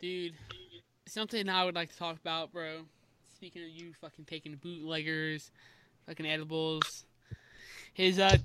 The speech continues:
uh, fucking this month, I, uh, started it off trying to fucking do, uh,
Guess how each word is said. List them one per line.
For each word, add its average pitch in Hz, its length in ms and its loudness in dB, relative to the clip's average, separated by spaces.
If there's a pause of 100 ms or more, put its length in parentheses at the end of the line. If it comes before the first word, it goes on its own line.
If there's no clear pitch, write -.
uh, 226 280 12
fucking 247 260 6
this 247 180 6
month, 262 400 8 (500)
I, 185 260 4
uh, 185 280 0
started 202 440 2
it 202 160 4
off 196 320 4 (320)
trying 180 400 4
to 175 60 2
fucking 170 340 0
do, 165 240 4
uh, 147 300 4